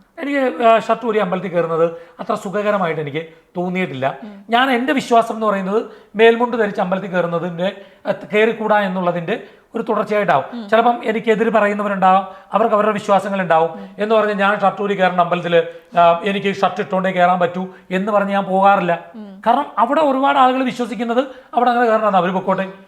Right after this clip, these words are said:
Speaker 1: അപ്പം ഞാൻ എന്താ ചെയ്യണ്ടേ? ആ ക്ഷേത്രത്തിൽ നിന്ന് ഞാനിങ്ങനെ മാറി നിന്നു.
Speaker 2: ഉം.
Speaker 1: ആ ക്ഷേത്രത്തിൽ നിന്ന് വേണ്ട, എനിക്ക് അങ്ങനെ ഒരു ആചാരമാണ് അവിടെ ഫോളോ ചെയ്യുന്നതെങ്കിൽ, അങ്ങനെയാണ് അവിടുത്തെ വിശ്വാസമെങ്കിൽ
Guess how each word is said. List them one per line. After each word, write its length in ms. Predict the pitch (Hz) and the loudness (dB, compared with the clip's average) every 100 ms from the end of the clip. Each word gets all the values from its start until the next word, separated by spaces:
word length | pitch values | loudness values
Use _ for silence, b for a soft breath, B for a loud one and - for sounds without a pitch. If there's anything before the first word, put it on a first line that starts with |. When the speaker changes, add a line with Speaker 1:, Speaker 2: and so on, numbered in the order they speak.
| b | b
Speaker 1:
അപ്പം 140 | 208 247 | -2 2
ഞാൻ 200 | 240 254 | 4 2
എന്താ 140 | 226 | 0
ചെയ്യണ്ടേ? 440 | 208 202 190 196 - _ - | -2 -2 -2 -6 -16 _ -4
ആ 40 | |
ക്ഷേത്രത്തിൽ 380 | 202 196 190 180 | -2 -2 -4 -6
നിന്ന് 140 | 202 | -4
ഞാനിങ്ങനെ 260 | 202 196 190 | -4 -4 -2
മാറി 180 | 185 185 | -2 -2
നിന്നു. 220 | 175 160 175 214 | -6 -14 -20 -20
Speaker 2:
ഉം. 420 | 202 190 190 190 _ _ | -16 -16 -18 -20 _ _
Speaker 1:
ആ 40 | 202 | -6
ക്ഷേത്രത്തിൽ 400 | 190 247 277 330 | 0 0 0 -4
നിന്ന് 360 | 294 143 - _ _ - | -6 -6 -10 _ _ -4
വേണ്ട, 180 | 277 311 | -2 0
എനിക്ക് 500 | 294 247 269 302 151 B B | 0 -2 -2 -4 -6 B B
അങ്ങനെ 280 | 247 277 285 | -4 -2 -2
ഒരു 120 | 277 | 0
ആചാരമാണ് 600 | 254 240 254 254 247 233 | 0 4 4 4 4 2
അവിടെ 160 | 226 226 | 2 2
ഫോളോ 300 | 220 208 220 | 0 2 2
ചെയ്യുന്നതെങ്കിൽ, 480 | 208 196 196 190 196 B B - | 0 -2 -4 -4 -6 B B -4
അങ്ങനെയാണ് 400 | 247 269 240 247 | 0 2 4 4
അവിടുത്തെ 240 | - 226 | 4 0
വിശ്വാസമെങ്കിൽ 760 | 202 - 202 202 196 185 190 | -2 2 2 2 -2 -2 -4